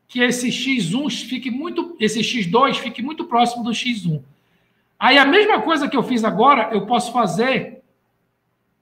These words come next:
só que considerando que essa, esses dois pontos estão muito próximos, de tal maneira que, vou, vou desenhar aqui pra vocês, ó, em branco. Digamos que o outro ponto esteja bem aqui, ó,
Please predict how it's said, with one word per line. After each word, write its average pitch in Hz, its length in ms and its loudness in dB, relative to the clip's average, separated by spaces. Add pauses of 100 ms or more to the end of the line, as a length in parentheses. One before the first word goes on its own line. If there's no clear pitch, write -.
(460)
só 208 160 -6
que 208 100 -8
considerando 240 540 -2
que 247 80 -2
essa, - 540 -4
esses 185 180 -6
dois 240 180 -2
pontos 233 300 -4
estão 214 160 -2
muito 269 260 0
próximos, - 680 2 (1120)
de 180 160 -2
tal 269 200 4
maneira 247 400 4
que, 196 440 0
vou, 196 180 -2
vou 196 220 0
desenhar 233 300 0
aqui - 80 -10
pra 220 120 -2
vocês, 190 420 0
ó, 147 380 -2 (1120)
em 185 100 -2
branco. 180 640 0
Digamos 196 380 0
que 247 80 -2
o - 20 2
outro 247 240 2
ponto 269 200 -6
esteja 247 140 -2
bem 302 120 -2
aqui, - 180 -6
ó, 143 320 -2